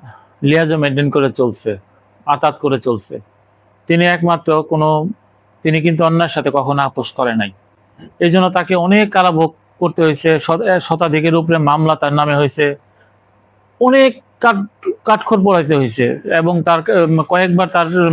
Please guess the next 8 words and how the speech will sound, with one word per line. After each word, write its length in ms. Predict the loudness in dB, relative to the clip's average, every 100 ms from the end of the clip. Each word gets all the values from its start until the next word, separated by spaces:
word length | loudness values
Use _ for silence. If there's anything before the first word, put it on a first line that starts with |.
| 2
মানে, 180 | 2 -2 -4 -12 -20 -10 -2
মেরে 180 | -2 0
ফেলারও 400 | 0 2 2 2 0 -6 _ _ -4
ই 120 | 0 2
হয়েছিল 320 | 2 2 0 0 0 -4 -2 0
যে 80 | 0
ক্রসফায়ারের 540 | 0 -2 0 -2 0 0
জন্য। 160 | 0